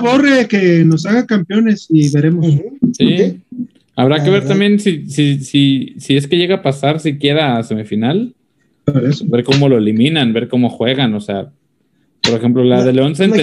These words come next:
Speaker 4: entendió por cómo estaba el equipo.
Speaker 3: Imagínate que
Speaker 4: Mm,
Speaker 3: llegas a
Speaker 4: como
Speaker 3: finales
Speaker 4: venías.
Speaker 3: contra el América y otra vez te vuelvan a humillar.
Speaker 4: Es que imagínate, si nos toca el América y lo
Speaker 1: Sí.
Speaker 4: eliminan, ya todo se nos va a olvidar todo, porque va a
Speaker 2: Ujú.
Speaker 4: ganar el corazón por haberse,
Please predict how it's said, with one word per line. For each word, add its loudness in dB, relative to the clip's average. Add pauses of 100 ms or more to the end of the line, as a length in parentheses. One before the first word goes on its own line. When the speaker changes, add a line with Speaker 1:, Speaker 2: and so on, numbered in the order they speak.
Speaker 4:
entendió 0
por -2
cómo 2
estaba 0
el 2
equipo. -4 (560)
Speaker 3:
Imagínate 0
que 2
Speaker 4:
Mm, 6
Speaker 3:
llegas 2
a -2
Speaker 4:
como 0
Speaker 3:
finales 2
Speaker 4:
venías. 0
Speaker 3:
contra 0
el 0
América 0 (560)
y 2
otra 0
vez 0
te 0
vuelvan 2
a 2
humillar. -2 (600)
Speaker 4:
Es -2
que 0
imagínate, 0
si -2
nos 0
toca 0
el 2
América -2 (260)
y -2
lo 2
Speaker 1:
Sí. 2
Speaker 4:
eliminan, 0 (420)
ya -2
todo 0
se -2
nos 2
va 0
a 2
olvidar -2
todo, -2 (340)
porque -2
va 4
a -2
Speaker 2:
Ujú. 2
Speaker 4:
ganar 0
el -4
corazón -2
por -2
haberse, -4